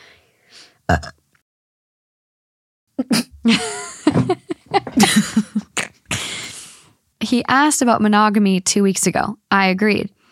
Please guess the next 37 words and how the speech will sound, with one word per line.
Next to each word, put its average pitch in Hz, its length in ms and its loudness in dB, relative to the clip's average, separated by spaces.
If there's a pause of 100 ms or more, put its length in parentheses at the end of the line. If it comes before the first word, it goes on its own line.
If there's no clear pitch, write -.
(300)
With 262 180 0
this 285 180 2
post, 202 480 -2
I 208 80 0
sent 208 260 2
him 226 100 2
a 214 60 0
picture 202 340 -2
of 185 120 0
me 202 280 2
five 180 320 0
years 180 220 0
ago - 280 -2 (380)
and 220 160 -2
told 226 280 0
him 254 220 2
the 240 140 2
event 190 460 2
and 196 200 0
when, 185 380 2 (160)
where, 180 400 0 (440)
and 240 400 2 (100)
any 240 200 2
other 233 160 2
small 202 300 2
details 190 440 0
I 190 100 -2
could 185 200 0
remember, 185 460 0 (560)
and 196 340 2 (140)
the 220 80 -2
sonogram 220 840 0
with 214 160 -2
the 220 100 0
date 247 260 -2
I 208 80 2
have 175 360 0